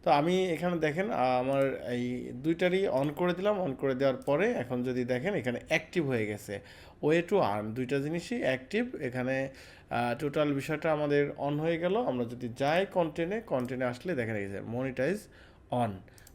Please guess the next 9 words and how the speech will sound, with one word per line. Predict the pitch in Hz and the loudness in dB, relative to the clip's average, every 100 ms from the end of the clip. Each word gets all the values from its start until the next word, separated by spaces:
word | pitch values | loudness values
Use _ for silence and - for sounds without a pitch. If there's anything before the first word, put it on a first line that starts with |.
| - | -6
monetize | 131 139 139 143 139 | -2 0 -2 -2 -2
on | 143 | 0
হয়ে | 156 165 | 2 0
গেছে, | 160 208 | 0 0
অটোমেটিক | 143 127 120 117 127 | -2 0 -4 -4 -4
এটা, | 131 127 131 | -4 0 0
আহ, | 127 - 120 113 113 113 107 - - - - - | 0 -4 -6 -4 -4 -6 -8 -12 -20 -20 -20 -10
ইয়া | 143 123 | -4 -2
হবে, | 135 160 | 0 0